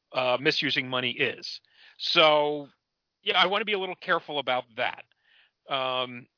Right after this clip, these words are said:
it is certainly something to put in the back of my mind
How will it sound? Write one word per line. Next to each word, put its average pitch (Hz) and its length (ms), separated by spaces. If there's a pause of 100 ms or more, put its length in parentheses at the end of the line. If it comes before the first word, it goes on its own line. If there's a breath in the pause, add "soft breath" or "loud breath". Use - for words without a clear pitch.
(120)
it 165 140
is 165 220
certainly 180 280
something 156 460
to 139 420 (1700)
put 214 200
in 180 80
the 160 60
back 165 300
of 160 40
my 143 120
mind 143 440